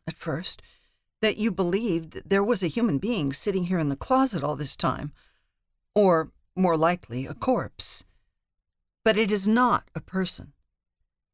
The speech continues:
and it looks less like a person the more you look at it. After all, it doesn't have a face. Its head is the hook of a wire hanger, wearing one of your husband's old suits,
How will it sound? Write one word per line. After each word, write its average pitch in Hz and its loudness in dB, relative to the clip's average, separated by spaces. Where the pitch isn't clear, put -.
and 185 4
it 196 2
looks 196 -2
less 202 4
like 151 -2
a 135 -14
person 143 -2
the 175 0
more 175 4
you 147 -4
look 180 -2
at - -10
it. - -20
After 160 -2
all, 160 0
it 131 -6
doesn't 147 -4
have 147 -2
a 117 -10
face. 165 -6
Its 175 -2
head 175 2
is 143 -4
the - -4
hook - 0
of 147 -4
a 160 0
wire 151 0
hanger, 170 -2
wearing 185 2
one 175 0
of 160 -4
your 156 0
husband's 160 -2
old 151 -2
suits, - -2